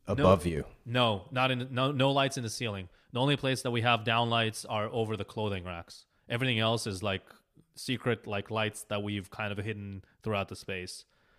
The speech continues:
Speaker 1: And so you create this, like, ominous glow in the space. And they both share that. They both share uh, the rack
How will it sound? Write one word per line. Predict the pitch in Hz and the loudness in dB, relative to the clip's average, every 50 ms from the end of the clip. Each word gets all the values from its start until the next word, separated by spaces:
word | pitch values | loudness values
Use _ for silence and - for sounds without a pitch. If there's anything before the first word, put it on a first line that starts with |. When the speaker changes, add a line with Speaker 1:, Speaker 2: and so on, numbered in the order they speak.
| _ _ _ _ _ - - | _ _ _ _ _ -12 -8
Speaker 1:
And | 117 107 | -6 -2
so | - 123 | 0 0
you | 110 101 | 0 0
create | - 113 113 113 113 | 0 2 2 2 2
this, | - 107 95 - | 0 -2 -4 -2
like, | 117 101 92 - - - | -4 -4 -4 -6 -8 -6
ominous | 110 107 107 107 101 98 98 - | -4 -4 -4 -2 -6 -6 -6 -8
glow | _ - 101 101 101 101 98 92 90 87 90 90 - - | _ -12 -10 -6 -4 -2 -2 -2 -4 -6 -8 -10 -14 -16
in | 90 90 | -16 -16
the | 87 | -16
space. | - - - - 90 95 98 - - - | -16 -16 -16 -14 -14 -14 -14 -14 -14 -12
And | - 101 104 | -10 -6 -4
they | 104 101 | -4 0
both | 101 117 113 107 | 2 2 0 0
share | - - - 98 95 90 | -2 -4 -4 -4 -4 -4
that. | 87 87 87 92 95 - - - _ _ - | -4 -6 -6 -8 -8 -10 -16 -20 _ _ -2
They | - 107 | -2 -2
both | 107 120 123 120 120 - | 0 2 0 0 0 -2
share | - - - 120 110 107 107 107 107 107 107 104 - - - _ _ _ _ - | -4 -4 0 2 2 2 4 2 2 2 0 -2 -4 -10 -20 _ _ _ _ -4
uh, | 101 98 98 95 95 90 - 104 | -2 -2 0 0 -2 -2 -2 -2
the | 104 101 104 | 0 0 0
rack | 104 110 113 | 0 0 -2